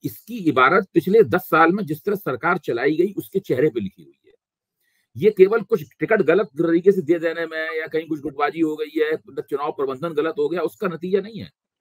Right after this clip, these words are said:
ये तो इतने बड़े देश में चुनाव होता है, उसमें कुछ ना कुछ पार्टियां गलत टिकट बांटी देती हैं, कुछ ना कुछ कई जगह प्रबंधन में दिक्कत होती ही होती है, वो सब issue नहीं है, वो सब मुद्दा नहीं है। मुद्दा असली ये है कि भाजपा ने पिछले दस साल में जिस तरह सरकार चलाई,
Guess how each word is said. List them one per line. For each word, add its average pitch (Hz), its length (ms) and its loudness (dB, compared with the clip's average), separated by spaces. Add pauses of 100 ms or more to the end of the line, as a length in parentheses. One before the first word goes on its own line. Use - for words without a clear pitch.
(680)
ये 165 80 -2
तो 208 180 -4
इतने 190 220 -2
बड़े 185 220 6
देश 185 200 2
में 196 80 -8
चुनाव 180 280 0
होता 156 200 0
है, 185 60 4
उसमें 175 180 -4
कुछ 165 200 -8
ना 165 80 -10
कुछ 165 120 -4
पार्टियां 139 440 -6
गलत 143 200 -4
टिकट 143 180 -4
बांटी 107 280 -8
देती 92 260 -6
हैं, 82 240 -20
कुछ 113 140 -10
ना 143 60 -8
कुछ 156 220 -10
कई 139 140 0
जगह 143 220 0 (420)
प्रबंधन 127 420 -6
में 139 240 -12
दिक्कत 110 320 -6
होती 98 200 -6
ही 175 60 -2
होती 95 340 -4
है, 80 100 -10 (420)
वो 175 140 4
सब 175 200 -2
issue 185 240 -4
नहीं 196 180 -2
है, 87 160 -8
वो 147 120 -4
सब 170 140 -4
मुद्दा 135 280 -2
नहीं 180 200 -8
है। 78 80 -16 (580)
मुद्दा 101 260 2
असली 214 320 4
ये 196 240 6
है 131 320 0
कि 214 200 -10
भाजपा 120 480 -6
ने 208 100 -6
पिछले 165 260 -8
दस 160 160 -8
साल 151 300 -4
में 151 100 -12
जिस 131 160 -16
तरह 139 120 -6
सरकार 113 380 -8
चलाई, 95 440 -8